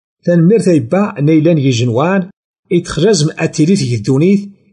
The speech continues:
إتخشق يديان السلامنس ذي الهنانس. سيسمن يسوع المسيح. آمين. إقن ذيخ شايوك يظن هذي الظاليني ثاني جا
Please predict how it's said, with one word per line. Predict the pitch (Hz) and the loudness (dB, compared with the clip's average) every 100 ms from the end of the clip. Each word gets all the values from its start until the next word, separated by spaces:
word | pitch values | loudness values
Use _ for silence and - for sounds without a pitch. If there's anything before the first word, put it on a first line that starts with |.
| - | -4
إتخشق | 180 180 - 202 147 | -4 -4 -4 -2 0
يديان | 147 123 143 | 0 0 0
السلامنس | 127 - 135 127 156 - - | 0 -2 -2 -2 -2 -4 -6
ذي | 123 | -4
الهنانس. | 104 117 107 92 - - _ _ _ _ _ _ - | -2 -2 -4 -4 -6 -10 _ _ _ _ _ _ -8
سيسمن | - 143 131 123 | -4 -4 -2 -2
يسوع | 123 - 120 | -2 -2 -4
المسيح. | 110 117 104 220 202 - _ _ | -4 -4 -2 -2 -2 -8 _ _
آمين. | 147 127 104 85 - _ _ _ _ _ _ _ _ _ _ _ _ _ _ _ | -4 -4 -4 -8 -16 _ _ _ _ _ _ _ _ _ _ _ _ _ _ _
إقن | 160 - 147 139 | -6 -2 0 2
ذيخ | 233 | 0
شايوك | - 165 190 202 | 0 2 2 0
يظن | 147 135 233 269 - | 0 2 2 2 0
هذي | 147 143 | -2 2
الظاليني | 139 131 170 135 127 131 240 320 | 2 2 0 0 0 2 0 0
ثاني | 160 143 135 | 0 0 2
جا | 147 180 | 0 0